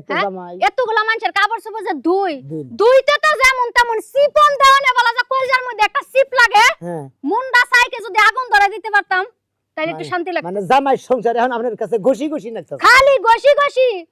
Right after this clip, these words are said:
Speaker 2: যদি খালি গরু ছাগল হতো না,
Speaker 1: হ্যাঁ।
Speaker 2: কবে বেচা দিতাম?
Speaker 1: হ্যাঁ। আপনি ওখানে গেলে মহিলা আসলে সংসার করতে দরকার না, আপনারা মনে করেন যে খালি ঘুরবেন ফিরবেন খাবেন ফুর্তি করবেন,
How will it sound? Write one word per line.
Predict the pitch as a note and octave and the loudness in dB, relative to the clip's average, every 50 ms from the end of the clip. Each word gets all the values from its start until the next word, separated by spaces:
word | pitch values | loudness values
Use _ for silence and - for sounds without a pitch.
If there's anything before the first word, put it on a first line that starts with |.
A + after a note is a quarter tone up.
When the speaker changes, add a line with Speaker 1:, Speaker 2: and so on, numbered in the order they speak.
| _ - C4+ A#3+ | _ -16 -4 -2
Speaker 2:
যদি | G#4+ B4 A4 B4+ A#4+ | -2 0 2 0 2
খালি | - B4 A#4 - F4+ G#4+ | 2 0 0 0 -2 0
গরু | A#4 C5+ C#5+ | 0 0 0
ছাগল | C#5+ - A#4 G#4+ A#4 A#4 A4+ | 2 2 0 2 4 2 2
হতো | A4+ A4+ | 0 -2
না, | A4+ A#4 A#4+ C5 D5 - _ | -2 0 0 0 0 -4 _
Speaker 1:
হ্যাঁ। | - - A#4 | -6 0 4
Speaker 2:
কবে | C5+ C5+ C#5+ C#5+ D5 C#5 | 4 4 4 4 2 0
বেচা | C5+ C5+ - C5+ C5 A4+ B4 | -2 -2 -2 -2 -4 -4 -4
দিতাম? | A#4 E4+ G#4 G#4+ A4+ C5 C#5 D5+ C#5 B4 G#4+ G4 - A#2 - - _ _ _ _ _ | -4 0 2 4 4 6 6 6 4 2 -2 -8 -16 -18 -20 -20 _ _ _ _ _
Speaker 1:
হ্যাঁ। | G#4 G#4+ - - _ _ _ | -6 -6 -6 -6 _ _ _
আপনি | G3 B3+ E4 F4 E4 | -8 -6 2 2 4
ওখানে | D4 C#4+ C4+ C#4+ | 4 4 4 4
গেলে | D4 D#4 D4+ D#4+ | 2 4 6 6
মহিলা | D4+ D4 C4 B3+ C4 C4+ | 6 6 6 4 0 2
আসলে | A3+ A3 B3+ C4 | 0 0 -2 -2
সংসার | - - _ B3 G#3 B3+ A#3+ G#3+ | -4 -6 _ -4 0 0 0 0
করতে | A#3+ A3+ G#3+ A3+ | -2 -4 -4 -4
দরকার | G3+ A#3 G#3 G#3 G3+ | -4 -4 -4 -4 -4
না, | G3+ | -6
আপনারা | G#3 G#3 G#3 G#3+ | -6 -6 -6 -6
মনে | A3 B3 B3 B3 | -4 -4 -4 -4
করেন | A3+ G#3+ | -4 -4
যে | A3 G#3 | -2 0
খালি | A3 A3+ A3+ | 2 2 2
ঘুরবেন | G3+ E3 F#3+ C4 D4 C#4 B3+ B3 A3+ | 0 0 -2 -2 2 2 2 2 2
ফিরবেন | G3+ B3+ B3 C4 A#3+ | -2 -2 -2 -2 -2
খাবেন | G3 G3 G#3 A3+ A3+ B3+ B3+ C#4+ _ _ - - _ _ | 0 -6 -4 0 2 2 2 0 _ _ -20 -20 _ _
ফুর্তি | - F4+ F4 - C#4+ C4+ | 4 4 4 4 0 4
করবেন, | A#3+ C4 A#3 A3 G#3 | 4 6 6 6 2